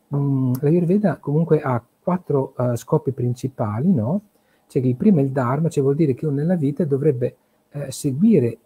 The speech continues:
le sue, i suoi talenti, le sue caratteristiche e fare ciò che sostiene se stesso ma anche la società e quindi,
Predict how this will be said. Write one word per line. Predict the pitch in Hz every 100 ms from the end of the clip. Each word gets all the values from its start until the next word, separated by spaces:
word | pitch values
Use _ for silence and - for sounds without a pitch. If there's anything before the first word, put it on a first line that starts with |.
| - _ _
le | 127 123
sue, | - 147
i | -
suoi | - 131
talenti, | - 127 190 127 117
le | 117
sue | - 143
caratteristiche | - 127 127 147 156 175 170 151
e | 139
fare | - 135 117 165
ciò | 180 151
che | 143
sostiene | - 135 - 139 113
se | 110 202
stesso | 202 147 -
ma | 123
anche | 127 123
la | 120
società | 113 117 127 - 113 180 - _ _ _ _
e | 123
quindi, | 127 135 170